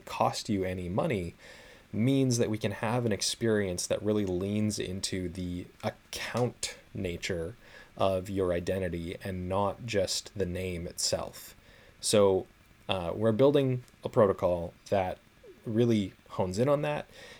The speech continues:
and also gives you a way to use mana even if you don't have coin. So more on that in coming weeks and months. Um, in addition to that, I don't know,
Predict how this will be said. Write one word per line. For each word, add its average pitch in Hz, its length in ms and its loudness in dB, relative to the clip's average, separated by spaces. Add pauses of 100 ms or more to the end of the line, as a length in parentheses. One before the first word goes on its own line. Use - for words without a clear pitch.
(120)
and 113 200 0
also 131 340 6 (140)
gives 127 320 0
you 123 120 4
a 107 80 6
way 98 180 4
to 92 80 0
use 131 480 2
mana 90 500 0
even 113 240 2
if 101 180 -2
you 101 80 0
don't 92 340 0 (300)
have 90 460 -6 (180)
coin. - 540 -6 (100)
So - 260 -4 (380)
more 117 220 8
on 107 100 6
that 98 240 0 (160)
in 90 320 -2 (120)
coming 85 360 -6 (180)
weeks 98 300 -6
and 90 100 -6
months. - 380 -8 (720)
Um, 98 440 4 (920)
in 147 120 6
addition 170 360 8
to 165 100 10
that, 113 300 6
I 120 60 4
don't 117 140 4
know, 104 340 4